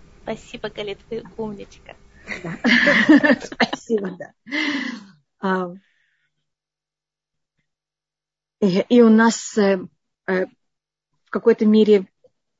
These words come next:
Speaker 1: Перед приходом Машиаха.
Speaker 2: Да, поэтому Всевышний, то, что он делает, нам сейчас, скажем, моя прабабушка, для того, чтобы взять из этого, пи-, э, сварить что-то, ей надо было идти в колодец, ей надо было, я не, может быть, ей не надо было самой калить дрова, но кто-то должен был накал-, накалить дрова,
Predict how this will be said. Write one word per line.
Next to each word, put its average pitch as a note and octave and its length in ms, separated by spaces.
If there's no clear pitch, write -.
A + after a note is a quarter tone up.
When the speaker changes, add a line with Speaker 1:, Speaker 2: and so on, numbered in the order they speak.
Speaker 1:
Перед A3+ 160
приходом A#3 440
Машиаха. - 580
Speaker 2:
Да, A3+ 340
поэтому B3 380
Всевышний, B3 400
то, A#3+ 100
что A#3 200
он G#3+ 120
делает, B3 460
нам A3 320
сейчас, - 540
скажем, G3 440
моя A3 180
прабабушка, G#3 720
для F#3+ 160
того, C4+ 160
чтобы A#3+ 180
взять A3 240
из F#3+ 80
этого, F#3+ 240
пи-, - 180
э, F#3+ 140
сварить A3+ 400
что-то, - 380
ей A3 80
надо B3 200
было B3 100
идти B3 120
в - 80
колодец, F#3+ 480
ей F3+ 60
надо A3 180
было, A#3+ 240
я G#3+ 80
не, G#3+ 80
может G3+ 180
быть, G#3 160
ей G#3+ 120
не G#3 100
надо G#3+ 180
было G#3 120
самой A#3+ 280
калить A3 300
дрова, F3+ 320
но F3 100
кто-то A#3+ 240
должен A#3 240
был A3+ 80
накал-, G#3 320
накалить G3+ 360
дрова, F#3+ 380